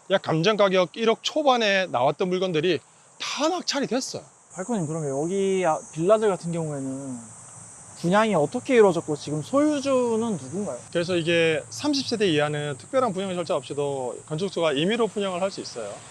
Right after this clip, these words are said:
Speaker 1: 그때 당시에 열네 세대를 분양했는데 이십오 평 분양가가 한 대당 약 삼억 수준으로 분양을 했다고 합니다.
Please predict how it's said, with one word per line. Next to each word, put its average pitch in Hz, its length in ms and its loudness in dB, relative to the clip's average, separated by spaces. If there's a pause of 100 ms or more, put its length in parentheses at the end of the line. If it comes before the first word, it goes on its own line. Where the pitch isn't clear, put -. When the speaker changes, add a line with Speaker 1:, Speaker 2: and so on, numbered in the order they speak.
(360)
Speaker 1:
그때 170 180 -2
당시에 180 560 0
열네 165 400 4
세대를 190 360 -2
분양했는데 180 840 -4
이십오 170 380 -2
평 190 340 -4
분양가가 175 520 -2
한 180 140 -4
대당 160 240 -2
약 143 120 -6
삼억 277 340 -2
수준으로 165 500 -4
분양을 151 300 -6
했다고 143 200 -6
합니다. 139 280 -10